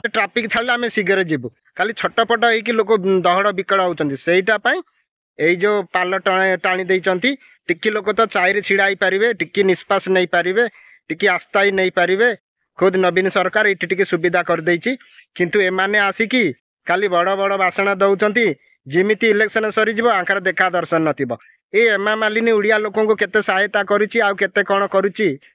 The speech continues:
ଗରିବ ଲୋକଙ୍କୁ କେତେ ସହାୟତା କରୁଛି, ଆପଣ ଦେଖିଛନ୍ତି? ଏତେ ବଡ଼ କ-, ମହାମାରୀ, କରୋନା ମହାମାରୀ ହେଲା, କିଛି ଲୋକ ଗରିବ ଲୋକଙ୍କୁ ସହାୟତା କରିଛି? ଏବେ ଆସିକି ଫୁଟାଣି ମାରିକି କହୁଛି,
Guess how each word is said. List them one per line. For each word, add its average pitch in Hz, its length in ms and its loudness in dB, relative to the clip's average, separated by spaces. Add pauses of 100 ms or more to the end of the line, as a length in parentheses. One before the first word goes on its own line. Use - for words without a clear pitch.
(140)
ଗରିବ 180 280 2
ଲୋକଙ୍କୁ 202 260 0
କେତେ 202 220 0
ସହାୟତା 190 380 -2
କରୁଛି, 190 260 0
ଆପଣ 190 220 0
ଦେଖିଛନ୍ତି? 190 540 -2 (400)
ଏତେ 151 240 -2
ବଡ଼ 196 240 2
କ-, 185 260 0 (180)
ମହାମାରୀ, 190 560 0
କରୋନା 185 380 2
ମହାମାରୀ 185 500 0
ହେଲା, 175 260 2 (600)
କିଛି 175 320 -4
ଲୋକ 214 260 0
ଗରିବ 196 300 2
ଲୋକଙ୍କୁ 202 280 -2
ସହାୟତା 196 380 -2
କରିଛି? 208 420 0 (400)
ଏବେ 160 240 0
ଆସିକି 190 380 0
ଫୁଟାଣି 190 420 -2
ମାରିକି 190 300 -2
କହୁଛି, 196 420 2